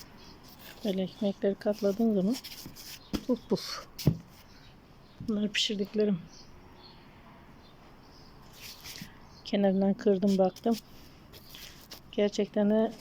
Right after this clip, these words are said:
e, çok güzel pişmiş. Aslında bu ilk ekmek. Tabii ilk, ilk ekmekte sacın tavını tam bilemiyoruz.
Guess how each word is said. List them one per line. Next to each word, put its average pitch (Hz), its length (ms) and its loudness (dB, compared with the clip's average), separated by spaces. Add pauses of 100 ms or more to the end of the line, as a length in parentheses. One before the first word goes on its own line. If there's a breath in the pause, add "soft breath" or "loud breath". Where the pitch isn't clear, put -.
(120)
e, 185 540 4
çok 226 280 -2
güzel 185 260 2
pişmiş. - 760 -4 (560 loud breath)
Aslında 208 420 4
bu 233 120 6
ilk 233 280 0
ekmek. 214 600 0 (1200 loud breath)
Tabii 196 180 4
ilk, 208 180 4 (340)
ilk 240 260 2
ekmekte 196 800 6 (260)
sacın 190 460 0
tavını 196 420 2
tam 202 280 2
bilemiyoruz. 196 580 2